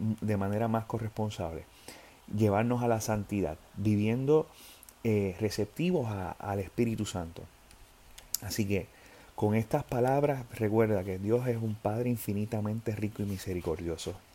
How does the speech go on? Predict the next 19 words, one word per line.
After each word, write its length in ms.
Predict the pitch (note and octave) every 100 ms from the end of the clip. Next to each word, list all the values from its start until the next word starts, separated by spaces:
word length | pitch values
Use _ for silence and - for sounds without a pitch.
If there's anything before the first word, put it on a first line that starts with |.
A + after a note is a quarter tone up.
| - - - - -
Bien, 280 | F#2 G2 A#2 - - - - -
siempre 480 | - A#2+ A2 A2 A#2+
te 80 |
acompaña, 640 | B2 A2+ A2 G#2 G2 E2+ E2 -
siempre 480 | - - A#2 A#2 B2
está 220 | B2 A#2+
con 160 | A2+ A#2
nosotros, 420 | G#2+ - G2 D#2+ E2 - - - - -
siempre 560 | - A#2 A#2 A#2 C3+ -
tendrá 460 | - G#2+ G2 G#2+ B2 -
muchas 440 | A2 A2 A#2 C3 A#2
gracias 380 | A2 A2+ B2+
para 300 | A2 G#2+ G2
cada 280 | F#2+ C3+ C#3+
uno 260 | C3 A#2+ A2+
de 60 |
nosotros 440 | A2 G#2 D#3 D#3 B2+
y 80 | G#2+
tiene, 340 | G#2+ A#2+ B2+